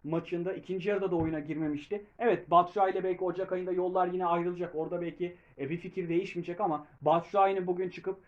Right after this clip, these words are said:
e, üç tane gol atıp hat-trick yapması önemli bir şey. Batshuayi'nin ne, ne kadar önemli bir oyuncu olduğunu tekrardan görmüş olduk. Aslında bu kadar kolay vazgeçilmemeliydi Batshuayi'den.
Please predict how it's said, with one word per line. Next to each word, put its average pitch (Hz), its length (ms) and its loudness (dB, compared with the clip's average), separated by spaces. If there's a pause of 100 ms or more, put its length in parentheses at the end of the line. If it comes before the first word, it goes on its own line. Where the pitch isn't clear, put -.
(200)
e, 151 160 4
üç 214 280 -4
tane 185 220 2
gol 180 180 4
atıp 180 320 0
hat-trick 170 420 0
yapması 175 480 0 (220)
önemli 190 400 2
bir 185 60 -10
şey. 202 320 -4
Batshuayi'nin 185 500 2
ne, 196 200 -2 (100)
ne 196 120 -4
kadar 190 200 0
önemli 185 340 -2
bir 180 40 -2
oyuncu 170 360 -2
olduğunu 165 380 -4 (200)
tekrardan 185 500 0
görmüş 185 320 -2
olduk. 151 160 -4
Aslında 175 300 2
bu 175 40 -4
kadar 185 260 2
kolay 185 260 6
vazgeçilmemeliydi 175 800 0
Batshuayi'den. 139 440 -6